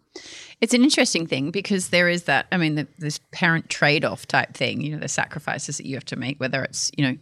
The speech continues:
you don't get to go fishing every week or play golf, you know, twice a week like you used to. I suppose the thing is, in terms of, um,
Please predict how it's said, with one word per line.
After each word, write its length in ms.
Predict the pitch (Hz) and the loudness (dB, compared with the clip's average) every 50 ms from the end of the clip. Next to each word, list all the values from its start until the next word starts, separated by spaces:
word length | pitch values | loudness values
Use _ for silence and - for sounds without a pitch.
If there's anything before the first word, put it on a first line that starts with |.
| - | -8
you 120 | - - 143 | -6 -4 -2
don't 160 | 139 123 - | -2 -2 -4
get 120 | - 143 - | -8 -12 -12
to 60 | 160 | -12
go 200 | - - 127 117 131 _ _ _ - | -8 -6 -6 -6 -6 _ _ _ -6
fishing 360 | - 139 - - 151 143 139 | -4 -4 -2 -2 -2 -4 -4
every 220 | 139 127 135 147 | -4 -4 -4 -4
week 260 | 139 135 147 156 - - | -2 0 -2 -2 -2 -4
or 80 | 131 | -6
play 220 | 127 - 127 127 131 | -4 -4 -4 -4 -4
golf, 460 | - 147 135 123 147 - - - - - - | -2 -2 -2 -4 -4 -10 -16 -20 -20 -12 -6
you 100 | 180 156 | -4 -4
know, 160 | 139 139 160 - - | -2 -4 -6 -8 -4
twice 300 | - 165 160 156 143 - | 0 0 0 0 0 -4
a 20 | 139 | -4
week 160 | 135 - - | -4 -2 -2
like 200 | 165 - 151 - | -4 -4 -2 -4
you 80 | 143 135 | -4 -2
used 260 | 139 156 - - - | -2 -2 -2 -4 -4
to. 200 | - - 76 180 - - - - - - - - - - - | -4 -4 -6 -6 -8 -12 -18 -20 -18 -18 -18 -18 -18 -10 -2
I 60 | - 208 | 0 0
suppose 320 | - - 226 226 233 - | 2 4 4 4 4 2
the 100 | - 202 | 0 0
thing 200 | 196 208 190 185 | 2 2 4 4
is, 260 | 185 175 170 175 - - | 2 2 0 -2 -2 0
in 120 | 196 190 190 | 0 0 0
terms 380 | - 226 220 214 214 214 196 | 2 2 2 4 4 2 2
of, 260 | 196 185 165 165 - - | 2 0 0 0 2 4
um, 400 | 160 156 156 156 160 160 - | 4 6 6 4 2 0 -2